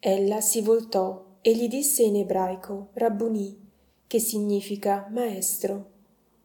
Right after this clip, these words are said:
Gesù le disse: "Non mi trattenere, perché non sono ancora salito al Padre, ma vada ai miei fratelli e di loro: 'Salgo al Padre mio e Padre vostro, Dio mio e Dio vostro.'"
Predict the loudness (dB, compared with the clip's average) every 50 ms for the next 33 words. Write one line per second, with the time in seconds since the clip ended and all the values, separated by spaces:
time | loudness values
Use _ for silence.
0 | _ _ _ _ _ _ _ _ _ _ 0 0 0 2 2 2 2 2 2 0
1 | -2 -2 -2 0 -2 -2 -4 -6 -12 -18 -20 _ _ _ _ _ _ _ _ _
2 | _ _ _ _ _ _ 2 6 6 6 6 4 -4 -2 -4 -4 -4 -2 0 0
3 | 2 2 2 0 0 0 -2 -2 -4 -8 -18 -20 -20 _ _ 4 4 4 6 6
4 | 6 6 6 2 2 0 0 2 4 4 4 4 6 6 6 6 6 4 2 0
5 | 0 0 -2 -2 -2 -2 -2 -2 -4 -6 -6 -6 -6 -6 -8 -10 -10 -12 -14 -16
6 | _ _ _ _ _ _ _ -20 _ _ _ _ 2 2 4 4 4 6 8 8
7 | 8 8 6 2 0 0 0 0 0 0 2 2 2 2 0 0 -4 -6 -6 0
8 | 2 2 2 2 -2 -2 -2 -2 -2 -2 -4 -6 -6 -8 -10 -18 _ _ _ -20
9 | _ _ -6 -2 0 0 0 2 2 0 0 0 0 -2 -2 0 2 2 2 2
10 | 0 -2 -2 -4 -4 -6 -4 -4 -4 -2 0 -2 -2 0 0 -2 -2 -2 -4 -8
11 | -8 -8 -10 -8 -8 -6 -8 -8 -8 -12 _ _ _ -20 _ _ _ -4 -2 2
12 | 6 6 6 6 4 -2 0 0 0 0 0 0 2 2 0 0 0 -4 -2 -2
13 | -2 -2 -4 -6 -6 -6 -8 -8 -8 -6 -6 -6 -6 -8 -10 -14